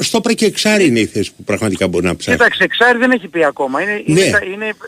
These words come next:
Speaker 2: είναι προσωπική εκτίμηση.
Speaker 1: Ναι, ναι,
Speaker 2: Εξτρέμ όμως
Speaker 1: προσωπικά
Speaker 2: έχει,
Speaker 1: το λέω. Δεν
Speaker 2: έχει τον Μπα-, έχει τον Παλάσιος, έχει τον Αϊτόρ,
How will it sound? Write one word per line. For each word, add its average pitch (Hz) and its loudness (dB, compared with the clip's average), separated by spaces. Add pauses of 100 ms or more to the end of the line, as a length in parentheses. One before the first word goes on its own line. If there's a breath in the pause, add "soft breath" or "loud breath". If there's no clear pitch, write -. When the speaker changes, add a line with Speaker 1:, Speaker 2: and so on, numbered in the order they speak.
(100)
Speaker 2:
είναι 185 -6
προσωπική 196 -8
εκτίμηση. 175 -4
Speaker 1:
Ναι, 156 4
ναι, 170 4
Speaker 2:
Εξτρέμ 165 4
όμως 226 4
Speaker 1:
προσωπικά 226 0
Speaker 2:
έχει, 175 2
Speaker 1:
το 110 -2
λέω. 85 -4
Δεν 135 0
Speaker 2:
έχει 208 0
τον 202 -2
Μπα-, 196 0
έχει 202 -10
τον 196 -6
Παλάσιος, 196 -2
έχει 170 -10
τον 208 -6
Αϊτόρ, 180 0